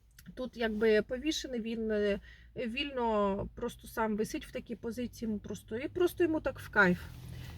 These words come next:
Так, давайте будемо дивитись. По фінансах. По фінансах щось ви очікуєте. Ви очікуєте якихось прибутків, і я навіть бачу далі, м, по пораді, що, а, добре,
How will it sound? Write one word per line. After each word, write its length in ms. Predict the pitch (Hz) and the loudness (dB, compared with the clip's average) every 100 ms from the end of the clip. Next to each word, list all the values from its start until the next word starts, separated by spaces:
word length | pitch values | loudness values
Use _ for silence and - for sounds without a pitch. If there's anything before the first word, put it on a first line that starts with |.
| - | -6
Так, 240 | 233 180 - | 2 2 2
давайте 400 | 220 269 349 240 | 0 0 0 -2
будемо 320 | 240 247 240 | -4 -2 0
дивитись. 440 | 240 214 185 185 | 2 2 0 -4
По 220 | - 277 311 | -6 -6 -4
фінансах. 720 | 359 302 202 185 - 196 - - - - - | -4 0 0 0 -2 -10 -10 -20 -20 -10 -6
По 100 | 185 | -4
фінансах 580 | 330 311 233 185 202 | 0 2 2 0 -6
щось 440 | - - 320 349 - | -6 0 2 2 0
ви 160 | 302 | -2
очікуєте. 580 | 311 - 311 - 208 214 | 0 -2 -6 -2 -2 -2
Ви 180 | 214 302 | -2 -2
очікуєте 640 | 294 - 320 - 311 247 220 | -2 -4 -6 -4 -6 -4 -6
якихось 480 | 233 285 - 247 | -6 -12 -12 -14
прибутків, 680 | - 247 226 302 370 - 285 - - | -10 -8 -4 -2 -2 -4 -10 -10 -8
і 100 | 240 | -4
я 200 | 240 269 269 | 0 -2 -2
навіть 280 | 247 339 226 | -8 -6 -2
бачу 320 | 370 - 226 | -4 -4 -6
далі, 400 | 247 247 233 220 - - - - - - - - - | 0 2 2 0 -4 -12 -12 -12 -8 -4 0 2 2
м, 460 | 240 214 202 208 214 | 4 4 6 4 4
по 80 | 233 | 0
пораді, 540 | - 240 240 269 233 233 | -4 2 2 4 2 0
що, 480 | - 233 220 220 202 - - - - - - | 0 0 0 0 -4 -10 -12 -10 -10 -10 -6
а, 480 | 220 214 208 208 202 - - - | -2 0 2 2 0 -2 -4 -4
добре, 460 | 226 262 214 196 | 4 6 6 4